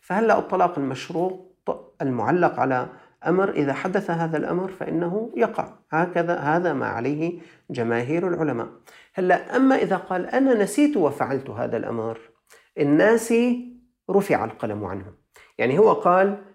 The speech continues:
بأن زوجته طالق إن دخل بيت فلان،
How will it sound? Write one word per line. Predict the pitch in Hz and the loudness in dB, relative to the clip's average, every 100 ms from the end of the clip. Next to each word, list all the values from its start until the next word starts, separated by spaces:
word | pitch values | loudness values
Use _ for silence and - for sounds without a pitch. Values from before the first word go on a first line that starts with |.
| - | -8
بأن | 180 139 175 160 151 | -2 2 4 4 6
زوجته | 151 151 196 156 135 123 | 4 2 0 0 0 0
طالق | 156 185 202 190 - - _ - | 2 2 2 -2 -8 -20 _ -2
إن | 185 208 208 214 - | 4 4 4 -2 -6
دخل | 147 160 170 175 175 170 165 | -2 0 0 0 2 4 2
بيت | 143 160 160 156 | 2 2 2 -2
فلان، | 156 120 104 95 | -2 -2 -2 -4